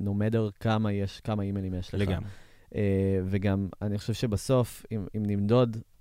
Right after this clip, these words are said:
Speaker 1: את הסוגי אימיילים שאנחנו מקבלים, אנחנו נוכל לראות שכמעט הרוב זה אימיילים שהם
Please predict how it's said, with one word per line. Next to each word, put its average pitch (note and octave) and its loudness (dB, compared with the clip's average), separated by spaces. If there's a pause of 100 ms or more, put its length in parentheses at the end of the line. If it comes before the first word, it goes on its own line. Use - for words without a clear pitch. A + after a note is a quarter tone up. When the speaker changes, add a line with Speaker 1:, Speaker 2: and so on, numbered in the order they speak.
(200)
Speaker 1:
את - -6
הסוגי F#2+ 0
אימיילים B2+ 4
שאנחנו G#2 -6
מקבלים, A#2 -2
אנחנו G2 -4 (380)
נוכל A2+ -2
לראות A#2+ 0 (640)
שכמעט A2 2
הרוב A2+ 2 (100)
זה G2+ -2
אימיילים A2 2
שהם G#2 -4